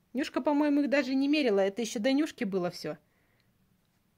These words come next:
Потом чё-то мне как-то некогда было ерундой <laughs> заниматься такой. <laughs> Нюшка,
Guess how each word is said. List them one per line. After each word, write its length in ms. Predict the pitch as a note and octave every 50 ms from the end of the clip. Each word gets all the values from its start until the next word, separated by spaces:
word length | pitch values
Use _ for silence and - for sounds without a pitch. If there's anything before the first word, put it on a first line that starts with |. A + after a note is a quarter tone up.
| _ _ _ _ _ _ _ _ _ _ _ _ _ _
Потом 300 | - G3+ G3 - B3 B3
чё-то 220 | A#3+ - A3+ - A3+
мне 160 | A3 A3 G#3+
как-то 300 | A3 A#3 A3+ - - A3+
некогда 400 | A3+ A#3+ B3 - F#3 G3 F3+ F3
было 200 | E3 E3 E3 E3
ерундой 520 | E3+ F#3 G3 G#3+ A#3+ B3 A#3 A3 F4 F4+
<laughs> 160 | F4 D4 D#4+ -
заниматься 520 | - E4+ E4+ A4 G#4 G4+ A4+ - - G4+
такой. 380 | - - G#4 G4+ - F4+ E4 - - _ _ _ _ _ _
<laughs> 840 | - - - _ E4+ - - - _ _ - B4 - A4+ G4+ D#4+ -
Нюшка, 400 | C#4 B3 D4 F4+ - - - G#3